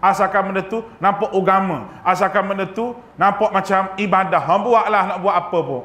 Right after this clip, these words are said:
Oh, mana boleh begitu? Kalau begitu tak ada guna waktu turun Nabi. Betul tak, pakcik? Tak ada guna waktu turun Nabi. Tak ada keramat Nabi ni. Kalau Allah Ta'ala kata, "Ah, kamu kena ikut hamba." Nak ikut siapa? Sebab tu dalam Quran bila ada Muhammad,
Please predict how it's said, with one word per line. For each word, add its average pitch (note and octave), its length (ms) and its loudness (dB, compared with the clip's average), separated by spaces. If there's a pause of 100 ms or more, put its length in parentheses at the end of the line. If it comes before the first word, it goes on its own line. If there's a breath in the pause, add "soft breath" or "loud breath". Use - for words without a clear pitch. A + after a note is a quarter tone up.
Oh, C3+ 260 0
mana C3+ 380 -2
boleh C#3 240 -2
begitu? C3+ 400 -6
Kalau E3+ 240 2
begitu D3+ 160 -2
tak F#3+ 180 2
ada E3+ 80 -2
guna F3 300 0 (100)
waktu C#3+ 80 -2
turun D#3+ 180 2
Nabi. D#3 380 0 (1600)
Betul G#3+ 220 2
tak, G#3 160 6
pakcik? D3 240 0
Tak F#3 160 -2
ada F#3+ 80 4
guna A#3 260 2
waktu F#3 140 0
turun G3 180 2
Nabi. G3 240 0 (640)
Tak F#3+ 80 6
ada G#3+ 160 2
keramat B3 520 2 (100)
Nabi E3+ 280 0 (120)
ni. - 20 -10 (1300)
Kalau A3 320 2
Allah G#3+ 160 4
Ta'ala G#3+ 240 2
kata, A3 220 2 (260)
"Ah, B3 80 4
kamu A3 240 0
kena A#3 160 0
ikut A3+ 220 0 (100)
hamba." G3+ 320 0
Nak B3+ 160 0
ikut C4+ 80 0
siapa? F#4+ 320 -2 (2000)
Sebab B3+ 160 2
tu B3 80 -4
dalam A#3 220 4
Quran A#3 320 0
bila G#3 240 2
ada G#3 80 0
Muhammad, G3+ 400 0